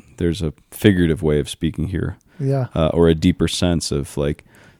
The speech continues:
Speaker 1: this is the conquest of mercy, uh, of
Speaker 2: Exactly.
Speaker 1: goodness over violence and war. Um, and this is Christians who had been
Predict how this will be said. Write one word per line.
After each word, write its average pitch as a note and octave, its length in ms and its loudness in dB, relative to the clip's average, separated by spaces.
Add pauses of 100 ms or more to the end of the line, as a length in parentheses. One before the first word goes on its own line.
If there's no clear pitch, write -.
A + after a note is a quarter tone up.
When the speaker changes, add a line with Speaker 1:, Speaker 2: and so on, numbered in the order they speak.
Speaker 1:
this E2 140 -2
is D#2+ 120 -4
the D2+ 100 -2
conquest D#2+ 640 -2
of C#2 160 -4
mercy, D#2 680 -2 (500)
uh, C2 40 0
of - 80 0
Speaker 2:
Exactly. C2+ 240 2
Speaker 1:
goodness E2 500 4 (100)
over D#2 540 2
violence D#2+ 640 -2
and D2+ 160 -4
war. D2+ 400 -2 (400)
Um, C2+ 640 -4 (360)
and F2+ 160 4
this F2+ 160 2
is F2 80 -8
Christians - 520 -4
who E2+ 140 0
had D#2 180 -2
been C#2 280 -2